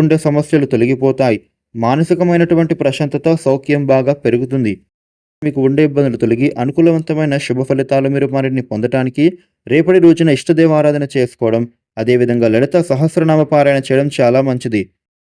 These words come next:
ఈ వీడియోని లైక్ చేయండి, షేర్ చేయండి. ఇలాగే డైలీ రాశి ఫలాలు తెలుసుకోవడానికి మన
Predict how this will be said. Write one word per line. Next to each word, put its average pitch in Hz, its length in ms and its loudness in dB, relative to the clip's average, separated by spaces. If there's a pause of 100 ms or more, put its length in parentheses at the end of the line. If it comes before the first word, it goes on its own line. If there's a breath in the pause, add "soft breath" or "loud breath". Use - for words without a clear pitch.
(360)
ఈ 139 100 2 (100)
వీడియోని 196 460 4
లైక్ 175 200 2 (100)
చేయండి, 160 340 2
షేర్ 151 280 2
చేయండి. 127 320 2 (160)
ఇలాగే 127 400 0
డైలీ 151 280 2
రాశి 156 260 0
ఫలాలు 151 300 2
తెలుసుకోవడానికి 117 680 -2 (320 soft breath)
మన 131 120 0